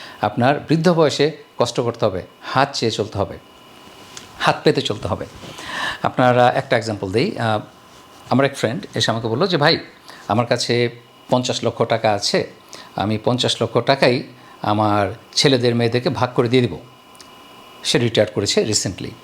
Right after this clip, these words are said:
তাই আমি বললাম যে, "তারপর তুমি কী করবা?" "না, কেন? তারপরে ছেলেমেয়েরা আমাকে দেখবে।" না, মনে রাখবেন, আপনার যা আছে সেটা আপনাদের ছেলেমেয়েদেরও,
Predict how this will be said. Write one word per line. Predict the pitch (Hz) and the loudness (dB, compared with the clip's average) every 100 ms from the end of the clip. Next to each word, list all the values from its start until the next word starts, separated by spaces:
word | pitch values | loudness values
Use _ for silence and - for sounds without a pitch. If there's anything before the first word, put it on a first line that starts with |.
| - | -6
তাই | 117 | 0
আমি | 131 | 2
বললাম | 151 160 160 | 4 4 2
যে, | 156 | 0
"তারপর | 143 139 180 | 0 0 2
তুমি | 170 135 | 0 0
কী | 123 | -2
করবা?" | 113 92 - - - - - - - | -4 -4 -6 -12 -18 -20 -20 -4 4
"না, | 277 285 240 | 6 8 6
কেন? | 220 190 | 4 4
তারপরে | 170 180 196 190 | 4 4 2 2
ছেলেমেয়েরা | 196 185 165 | 2 2 4
আমাকে | 151 151 | 2 2
দেখবে।" | 143 135 139 214 - - - - - - - | 0 0 0 -2 -10 -20 -20 -20 -20 -14 -4
না, | 110 - - - - - - - - - - | -4 -4 -12 -20 -20 -20 -20 -20 -20 -6 4
মনে | 160 | 6
রাখবেন, | 165 123 95 - - - - - - - - - | 6 2 -2 -6 -20 -20 -20 -20 -20 -20 -20 -2
আপনার | 156 - 202 151 | 0 4 2 4
যা | 147 | 4
আছে | 151 - 151 | 4 2 -2
সেটা | - 143 | 0 0
আপনাদের | 127 127 120 | 0 -2 -2
ছেলেমেয়েদেরও, | - 131 123 98 87 | -2 0 0 -2 -6